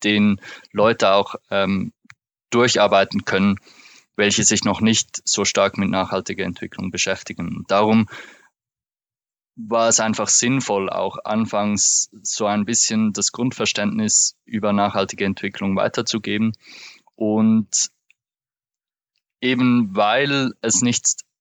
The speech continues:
so unglaublich klar war, ähm, oder klar ist, was jetzt nachhaltige Entwicklung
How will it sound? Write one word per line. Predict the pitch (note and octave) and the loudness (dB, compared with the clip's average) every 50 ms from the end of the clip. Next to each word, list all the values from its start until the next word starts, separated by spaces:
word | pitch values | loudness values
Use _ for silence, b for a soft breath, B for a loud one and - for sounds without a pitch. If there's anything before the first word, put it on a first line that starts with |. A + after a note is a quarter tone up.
| _ _ - | _ _ -6
so | - - - A#2 G#2+ | -2 -2 0 0 0
unglaublich | - A#2 A#2+ A2+ A2 G#2 G2+ G#2 G#2+ - - | 0 0 0 2 2 2 2 0 -2 -6 -6
klar | - - G#2 G#2 A2 A2+ G#2+ | -4 0 2 2 2 2 2
war, | G#2+ G#2+ A2 A2 G#2+ - - - _ _ _ _ _ _ _ _ - | 2 2 4 2 0 -2 -4 -14 _ _ _ _ _ _ _ _ -4
ähm, | A2 G#2 G2+ G2 F#2+ - | -2 0 0 0 -2 -2
oder | - A2+ G#2 G#2 G2+ G2 _ - - | -2 -2 -2 -2 -4 -6 _ -12 -6
klar | - A2 G#2 G#2 G2 | -2 0 2 2 2
ist, | F2 G#2 B2 - - - - | 2 0 0 0 0 0 0
was | G#2 G2 - | -2 -2 0
jetzt | - G#2 G2+ - - G#2+ | -2 -2 -2 -2 -2 0
nachhaltige | G#2 G#2 G#2+ G#2 G#2 G2 F#2 - - G2+ | 0 0 0 -2 -2 -4 -4 -4 -6 -4
Entwicklung | F#2+ F#2+ - - F#2+ - - - F#2+ G2 F#2+ | -6 -6 -6 -8 -10 -10 -10 -8 -8 -8 -8